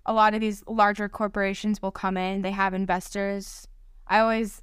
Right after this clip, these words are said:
I'm not trying to single out L A, but I always see it. It's, like, the big L A guys, like, spreading their money, like, "Yeah, yeah, let's build this indoor cultivation or whatever,"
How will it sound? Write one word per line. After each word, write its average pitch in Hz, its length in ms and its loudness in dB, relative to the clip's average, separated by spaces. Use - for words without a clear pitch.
I'm 220 100 2
not 247 200 4
trying 220 260 0
to 190 40 -4
single 196 380 -4
out 175 220 2
L 170 200 -2
A, 175 220 -6
but 190 180 -2
I 190 180 2
always 175 240 -4
see - 260 -12
it. - 80 -12
It's, - 220 -16
like, - 160 -10
the 214 80 -8
big 208 240 -4
L 196 180 0
A 190 160 -2
guys, 185 400 0
like, - 140 -10
spreading 202 380 -4
their 196 100 -2
money, 190 340 -2
like, 202 200 -4
"Yeah, 339 180 2
yeah, 330 260 2
let's 240 200 -2
build 262 180 0
this 269 160 0
indoor 254 320 0
cultivation 247 600 -2
or 233 140 0
whatever," 220 400 2